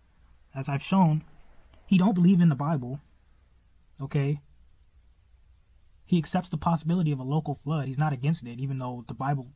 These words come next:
clearly says that that's not what happened. Two, Abu admits that, according to the sources I've shown him, the black Portuguese Jews were actual black people, literal black people with black skin complexions, literally.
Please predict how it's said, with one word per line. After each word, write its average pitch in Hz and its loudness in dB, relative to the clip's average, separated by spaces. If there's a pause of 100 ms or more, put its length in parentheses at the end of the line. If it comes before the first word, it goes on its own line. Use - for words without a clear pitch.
clearly 170 2
says 143 -6
that - -18
that's - -8
not 143 0
what 110 -10
happened. 117 -10 (140)
Two, 170 0 (880)
Abu 170 2
admits 156 0
that, 147 -8 (580)
according 180 0
to 180 -4
the 165 0
sources 170 -2
I've 160 -2
shown 180 0
him, 147 2 (840)
the 165 -2
black 165 -4
Portuguese 160 0
Jews 160 2
were 160 -2
actual 143 -6
black 143 -6
people, 120 -6
literal 143 -4
black 139 -6
people 147 -6
with 117 -14
black 131 -10
skin 143 -8
complexions, 120 -14
literally. 110 -14